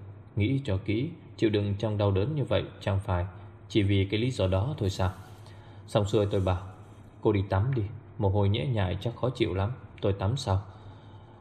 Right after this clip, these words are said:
Nào cô ngần ngừ nhưng chắc không nghĩ ra được lý do nào để từ chối, đành cứ thế trần truồng đứng dậy, im lìm biến vào phòng tắm.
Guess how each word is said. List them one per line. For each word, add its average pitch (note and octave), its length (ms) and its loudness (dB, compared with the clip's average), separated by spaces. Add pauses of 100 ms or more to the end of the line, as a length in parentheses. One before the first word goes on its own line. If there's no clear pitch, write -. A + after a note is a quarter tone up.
(120)
Nào G#2+ 260 4
cô G#2+ 120 6
ngần G2+ 280 4
ngừ F#2 240 4
nhưng A2+ 140 -2
chắc D#3 180 -2
không G#2+ 180 0
nghĩ A#2 140 2
ra C3 140 2
được G2+ 180 0
lý B2 120 0
do A2+ 200 -2
nào F#2 220 2
để F2+ 160 0
từ F#2+ 200 0
chối, G2 260 0 (240)
đành G2 260 4
cứ A#2 120 0
thế A2+ 260 0
trần G2 220 2
truồng F#2 280 2
đứng B2+ 180 -2
dậy, C3 200 0 (240)
im A#2+ 160 2
lìm F#2 260 4
biến A2 260 2
vào A2+ 160 0
phòng F#2 200 2
tắm. F#2 220 0